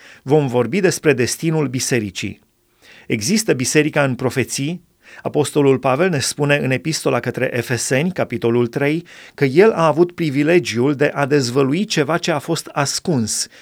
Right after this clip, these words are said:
în Vechiul Testament, și anume biserica. Înseamnă că aceasta nu este vizibilă în profeții?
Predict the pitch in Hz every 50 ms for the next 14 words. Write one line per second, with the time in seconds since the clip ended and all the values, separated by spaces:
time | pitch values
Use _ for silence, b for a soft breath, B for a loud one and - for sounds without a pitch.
0 | B B B 120 113 107 117 160 165 - 180 175 175 175 175 - - 170 151 123
1 | 117 113 117 127 127 - B B B B B - - 139 127 135 143 143 151 151
2 | 147 - _ _ _ - 113 113 123 - - - 143 131 120 107 - 117 98 -
3 | _ _ _ _ _ _ _ B B B B B B B B 127 117 - 185 208
4 | 233 233 208 - 190 156 135 - 175 185 175 - - 139 135 170 190 180 - -
5 | 151 117 117 113 101 110 147 165 147 156 135 123 110 107 - 120 104 113 107 -
6 | - - 147 180 220 -